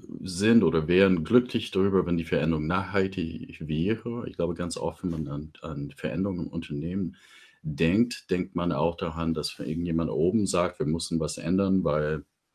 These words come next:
Zahlen nicht gut sind, ähm, oder,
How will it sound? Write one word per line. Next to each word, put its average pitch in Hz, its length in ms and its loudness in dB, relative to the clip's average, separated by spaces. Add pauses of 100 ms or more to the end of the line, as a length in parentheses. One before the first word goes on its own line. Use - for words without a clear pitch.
(120)
Zahlen 87 360 0
nicht 82 160 -6
gut 92 240 -4
sind, 82 440 0
ähm, 73 760 -6
oder, 69 500 -6